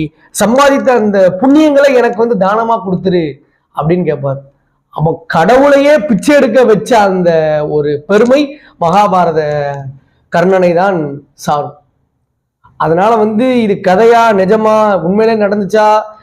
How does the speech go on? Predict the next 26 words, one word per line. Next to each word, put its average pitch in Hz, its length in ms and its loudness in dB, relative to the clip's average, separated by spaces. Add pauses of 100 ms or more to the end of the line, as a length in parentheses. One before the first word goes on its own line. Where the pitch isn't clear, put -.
இல்ல 190 260 2
நிறைய 214 180 4
பேர் 220 140 -2
சொல்றாங்க 214 260 0
ஐயாயிரம் 202 460 2
வருஷத்துக்கு 208 460 -2
முன்னாடி 208 60 0
இந்த 202 120 -4
போர் 202 260 0
நடந்துச்சு, 202 640 -4 (320)
எதுவோ 190 720 2 (220)
ஒரு 180 160 2
நல்ல 214 300 2
ஒரு 254 140 4
விஷயம், 220 380 0
நல்ல 196 220 2
ஒரு 208 100 2
ஆரோக்கியமான 196 520 2
ஒரு 196 80 0
விஷயம், 190 260 -4
நல்ல 185 160 -2
ஆரோக்கியமான 190 540 -2
ஒரு 180 140 -4
கதை 233 500 -2 (280)
நம்மளை 208 320 2
ஊக்கப்படுத்துவதற்கு 247 1000 2